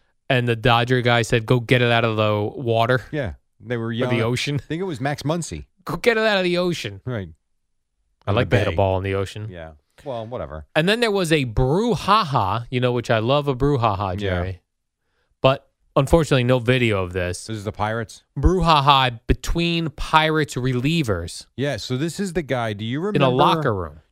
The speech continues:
Speaker 2: You remember when the Pirates and Reds got into it?
Speaker 1: Yes.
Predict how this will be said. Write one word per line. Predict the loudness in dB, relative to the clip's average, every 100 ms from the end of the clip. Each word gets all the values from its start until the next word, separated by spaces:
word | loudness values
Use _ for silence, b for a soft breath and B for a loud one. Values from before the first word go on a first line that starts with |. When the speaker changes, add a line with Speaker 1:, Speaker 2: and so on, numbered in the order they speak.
| -8
Speaker 2:
You | -4
remember | -4 -4
when | -4 -4 -4
the |
Pirates | -8 -14 -6 -4 -4 -6
and | -8 -4
Reds | -4 -4
got | -6 -6
into | -6 -6 -4 -4
it? | -6 -6
Speaker 1:
Yes. | -2 0 -2 -4 -16